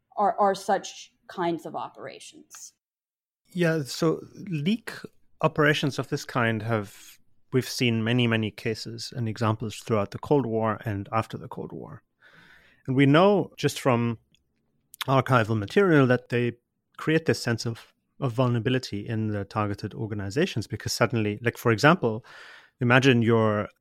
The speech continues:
Speaker 2: a commanding officer, or, you know, fairly high up in the Russian hierarchy or the Ministry of Defense, and,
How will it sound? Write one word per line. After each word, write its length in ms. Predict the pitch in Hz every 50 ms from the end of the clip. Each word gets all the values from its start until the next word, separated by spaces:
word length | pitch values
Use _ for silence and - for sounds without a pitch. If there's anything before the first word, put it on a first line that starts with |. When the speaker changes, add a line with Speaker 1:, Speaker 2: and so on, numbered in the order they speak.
| _
Speaker 2:
a 40 | -
commanding 400 | - - 123 110 104 107 110 110
officer, 480 | 123 147 - - - - 123 110 104 101
or, 160 | 101 98 - _ _ _ -
you 100 | 165 147
know, 120 | 117 110 110
fairly 300 | - - 131 117 110 110
high 200 | 101 107 113 107
up 160 | 110 117 -
in 100 | 120 107
the 100 | 104 104
Russian 420 | 98 107 - - - 110 107 104 101 _ _ _ _ _ _ _ _ _ -
hierarchy 580 | - 147 156 165 156 131 127 - - 139 135
or 160 | 127 110 104 98
the 100 | 95 104
Ministry 400 | 110 120 127 123 - - 127 117
of 80 | -
Defense, 380 | - 120 - - 143 165 170 -
and, 160 | 135 123 -